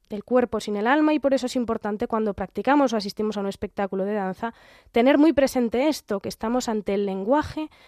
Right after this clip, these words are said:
del cuerpo. El alma encuentra formas de traducirse en el cuerpo. Por lo tanto, em, bueno, dejo una pequeña reflexión. Mostrar, por ejemplo, una delicadeza con el cuerpo cuando el interior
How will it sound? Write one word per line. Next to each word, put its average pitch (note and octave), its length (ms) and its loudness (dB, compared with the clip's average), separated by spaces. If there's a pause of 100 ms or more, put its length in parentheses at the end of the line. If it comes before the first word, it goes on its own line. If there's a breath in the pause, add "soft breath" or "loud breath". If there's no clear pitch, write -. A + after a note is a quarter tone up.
(140 soft breath)
del B3 300 2
cuerpo. A3 500 0
El G3+ 80 -4
alma B3 220 2
encuentra A#3+ 420 -2
formas A#3+ 560 2
de G#3 80 -6
traducirse G#3+ 720 -4
en A3+ 160 0
el G#3 140 0
cuerpo. G3 520 -2 (680 loud breath)
Por A#3+ 120 -4
lo A#3 100 2
tanto, D4+ 600 4
em, G3+ 880 -2
bueno, A#3+ 360 -6
dejo A3 260 -8
una B3 180 -2
pequeña A#3 300 -2
reflexión. A3 560 -2
Mostrar, C#4+ 420 0
por C#4+ 120 -2
ejemplo, B3 420 -2
una B3 220 2
delicadeza A3+ 560 -2
con A3+ 140 -4
el G#3 120 -2
cuerpo G#3+ 380 -4
cuando G3+ 240 -4
el G3 80 -4
interior G3 480 -2